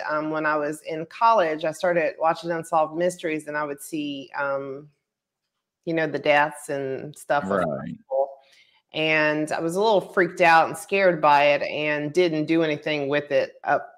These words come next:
Speaker 1: for a couple of cases, I think I turned in information. But then later on, um, when I moved in this haunted house, it all came back, like, with full force, vengeance. And I felt like I was being haunted and traumatized and
Speaker 2: Oh,
Speaker 1: killed and
Speaker 2: no.
Speaker 1: murdered sometimes.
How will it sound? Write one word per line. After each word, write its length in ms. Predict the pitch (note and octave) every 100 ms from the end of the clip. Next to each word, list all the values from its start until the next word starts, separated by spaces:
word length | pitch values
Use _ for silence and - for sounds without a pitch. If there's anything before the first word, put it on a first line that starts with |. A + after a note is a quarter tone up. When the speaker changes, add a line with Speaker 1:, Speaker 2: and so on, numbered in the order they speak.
| _
Speaker 1:
for 180 | G#3+ F3
a 80 | C#3+
couple 340 | - F3 D#3+ C#3
of 80 |
cases, 360 | - C#3 C3+ C3+
I 100 | C3+
think 220 | - C3+
I 80 | C3
turned 280 | - C3+ C3
in 120 | B2+
information. 760 | B2+ - B2 B2+ B2+ - C3 C3+ _ _ _ -
But 140 | D#3+
then 180 | F#3 F3+
later 340 | G3 F#3+ F#3 G#3
on, 440 | B3 G3+ E3 E3
um, 220 | E3 D#3+ D#3
when 100 | D3+
I 60 |
moved 280 | D#3 E3 D#3+
in 140 | D3+
this 160 | C#3+ C#3
haunted 380 | - A#3+ A3+ F3+
house, 460 | F3 D3+ D3+ D3 - - _
it 140 | E3 E3
all 240 | - E3
came 300 | E3 E3 D3
back, 320 | D3 D3 D3
like, 200 | D3 C#3
with 220 | C#3+ - _ -
full 240 | D3+ C#3 -
force, 400 | D3 B2+ B2+ -
vengeance. 720 | A#2 C#3+ D3 A#2+ F#2 F#2 - D3
And 500 | D3+ D3 C#3+ C#3 C#3 _ _ _ _
I 60 | D#3+
felt 140 | G#3
like 120 | F#3+ D3
I 40 |
was 120 | C#3
being 180 | D3 B2+
haunted 560 | C#3 - F#3+ E3 C#3 B2+
and 300 | A#2+ B2 C#3+
traumatized 1000 | A#3 G3+ F3+ F3 C3+ B2 B2+ - D3+ C3+
and 160 | C3+ -
Speaker 2:
Oh, 60 | A3
Speaker 1:
killed 320 | A#3 G#3 -
and 200 | - - B3
Speaker 2:
no. 80 |
Speaker 1:
murdered 260 | A#3+ F#3+ E3+ - - _ D#3
sometimes. 380 | C#3+ C#3+ D3